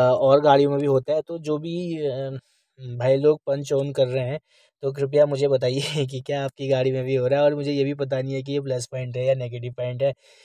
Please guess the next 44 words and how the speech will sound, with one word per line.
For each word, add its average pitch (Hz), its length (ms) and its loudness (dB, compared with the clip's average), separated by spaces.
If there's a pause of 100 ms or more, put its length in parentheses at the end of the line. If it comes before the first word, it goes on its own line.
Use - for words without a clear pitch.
(140)
क्योंकि 131 260 -8
ये 135 500 -2
ऑटोमेटिक, 139 500 -4
अ, 131 160 -2 (240)
मीन्स 135 360 -10
थोड़ी-थोड़ी 135 380 -4
सी 135 100 -8
हवा 127 280 0
आ 127 40 -4
रही 127 120 -6
थी। 127 100 -8
हो 139 140 0
सकता 151 260 -4
है 147 100 0
कि 156 120 -6 (180)
और 139 200 4
गाड़ियों 139 340 4
में 143 120 0
भी 147 100 2
ऐसा 139 200 4
होता 131 280 -2
हो, 131 220 -2 (420)
तो, 160 400 0
उम, 139 260 -12
आप 143 240 2
मुझे 151 200 0
अपनी 156 220 2
गाड़ी 135 220 4
चेक 139 200 2
करके 139 240 -2
बताइएगा 127 540 2 (380)
कि 139 60 -12
आपके 131 220 -4
पास 139 160 6
कोई 135 200 0
भी 147 120 0
गाड़ी 131 260 2
है 127 340 4 (600)
पंच 123 200 -6
के 139 120 0
अलावा 123 420 2 (360)
या 123 120 0
पंच 127 340 -4
है, 123 200 -4